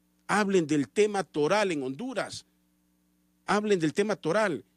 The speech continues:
Sean el canal, cierren con broche de oro hablando del tema toral, el conflicto político de nuestro país.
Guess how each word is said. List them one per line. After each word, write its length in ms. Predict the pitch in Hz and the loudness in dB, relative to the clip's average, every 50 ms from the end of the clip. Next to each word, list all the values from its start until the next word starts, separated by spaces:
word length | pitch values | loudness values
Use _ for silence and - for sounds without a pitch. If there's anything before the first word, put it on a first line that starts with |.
| _ _ _ | _ _ _
Sean 380 | _ - - 185 202 214 196 196 | _ -6 -2 0 0 2 2 0
el 140 | 190 170 - | -2 -4 -4
canal, 380 | - 139 135 160 208 208 180 | -4 -4 -2 0 2 0 0
cierren 500 | 135 - 117 180 214 220 208 202 202 190 | 0 -2 -4 -2 0 0 0 0 -2 -4
con 280 | 180 - 156 147 143 139 | -4 -4 -4 -4 -4 -4
broche 360 | 151 196 214 202 - - 170 | -4 -4 -4 -4 -6 -6 -6
de 120 | 147 143 151 | -4 -2 -2
oro 320 | 185 220 226 208 185 - | 0 0 0 -2 -2 -4
hablando 400 | - 143 143 165 190 208 185 185 | -4 -4 -2 -2 -2 -2 -2 0
del 180 | 175 151 139 127 | 0 0 0 0
tema 300 | - 196 208 214 202 185 | 0 0 0 0 0 -2
toral, 460 | - - 139 135 175 208 196 151 110 - - _ - | -2 -2 0 2 4 4 4 2 0 -4 -14 _ -2
el 200 | - 143 127 - | -2 -2 -2 -2
conflicto 520 | - 139 123 120 - 156 240 190 - - 151 | -2 -4 -4 -4 -4 -6 -8 -6 -6 -6 -8
político 540 | - - 127 147 226 202 - - 143 156 | -6 -4 -4 -2 -2 -4 -6 -6 -4 -4
de 60 | 139 135 | -2 -2
nuestro 240 | 143 135 - 135 | -2 -4 -6 -10
país. 340 | - - 143 175 247 240 175 | -8 -6 -4 -4 -2 -4 -6